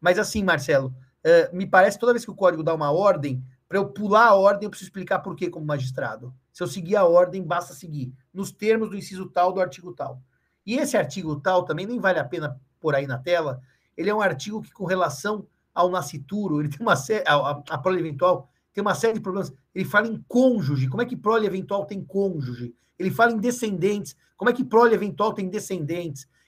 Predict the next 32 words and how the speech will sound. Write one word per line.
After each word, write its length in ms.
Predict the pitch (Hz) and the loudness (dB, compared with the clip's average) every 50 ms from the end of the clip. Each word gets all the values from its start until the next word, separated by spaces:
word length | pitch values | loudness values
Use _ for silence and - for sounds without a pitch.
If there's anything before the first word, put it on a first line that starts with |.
| _ - | _ -4
Esse 160 | - - 247 | 0 2 2
artigo, 360 | 226 - - 277 277 285 262 | 2 2 0 -4 0 2 2
ele 140 | 233 226 220 | 2 4 4
é 300 | 233 233 220 190 175 - | 4 4 4 2 0 0
um 120 | 185 196 | -2 0
artigo, 600 | 185 175 151 127 - 214 240 214 202 196 147 135 - _ _ _ _ _ _ _ | 0 0 0 -2 -8 -10 -10 -8 -8 -10 -10 -10 -14 _ _ _ _ _ _ _
é... 240 | - 180 180 160 123 _ _ _ _ _ _ - | -10 -10 -8 -10 -12 _ _ _ _ _ _ 4
Quando 380 | 220 233 247 233 233 226 214 | 6 6 6 6 6 4 4
eu 200 | 208 196 185 175 | 4 4 2 0
dou 140 | 151 151 180 | 2 4 4
aula 220 | 175 175 170 170 - | 6 6 4 2 0
presencial, 600 | 175 160 147 165 160 143 - - 175 170 165 151 | -2 -4 -4 -4 -6 -6 -2 0 2 2 2 0
que 120 | 127 147 | -2 -6
dá, 200 | 147 156 151 151 | -6 -6 -6 -4
é 80 | 160 160 | -6 -6
mais 220 | 156 170 165 147 | -4 -4 -4 -4
divertido, 540 | 147 143 147 147 131 131 131 196 208 180 196 | -6 -4 -4 -4 -4 -6 -8 -8 -6 -4 -4
eu 40 | 180 | -2
mostro 260 | 170 180 196 196 - | 0 0 -2 -2 -4
que 40 | 196 | -6
esse 120 | - 190 | -4 -2
artigo, 500 | 170 156 131 - 202 202 180 196 - - _ _ _ _ _ _ | -2 -4 -4 -10 -12 -10 -10 -10 -10 -12 _ _ _ _ _ _
às 160 | - - 165 147 | -2 0 0 0
vezes, 120 | 143 147 | -2 -4
tem 140 | - 196 - | -6 -4 -2
pouca 220 | - 226 220 220 | 0 -2 -2 -2
utilidade 600 | - - - 180 165 147 175 190 208 202 170 156 139 | -6 -10 -10 -10 -6 -2 2 2 2 2 0 -2 -4
pelas 200 | - 196 185 - | -4 -4 -4 -4
pessoas 460 | - 208 190 - - 220 233 226 - | -4 -6 -8 -4 0 2 2 2 0
que 100 | - 233 | -2 -8
ele 80 | 220 | -6
menciona 760 | 196 214 214 196 - - - 196 196 185 165 151 139 131 131 | -6 -6 -8 -8 -10 -10 -6 -2 -2 -2 -2 -2 -6 -6 -8